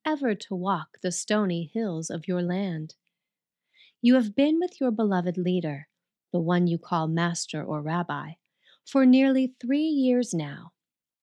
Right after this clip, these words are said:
And increasingly, you watch as more people come to hear him, entranced by his message about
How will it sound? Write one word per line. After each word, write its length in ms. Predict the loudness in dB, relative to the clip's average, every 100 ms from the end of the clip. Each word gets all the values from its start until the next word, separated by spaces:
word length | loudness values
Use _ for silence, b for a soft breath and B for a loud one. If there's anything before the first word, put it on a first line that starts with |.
| _ _ _ _ _
And 300 | 0 4 2
increasingly, 1080 | 2 2 0 -2 -4 -4 -4 -4 -6 -10 -14 _ _ b b 0
you 160 | 4
watch 460 | 4 2 0 -4 -4
as 180 | -2 2
more 260 | 2 2
people 540 | -2 -4 -4 -4 -6 -6
come 340 | -4 0 2 2
to 160 | -2
hear 300 | -4 -4 -4
him, 340 | -6 -8 -8 -12 b b b _
entranced 920 | 4 4 2 0 2 2 0 -6 -4
by 160 | 0 0
his 220 | 0 2
message 500 | 2 2 -2 -6 -6
about 320 | -4 -4 -4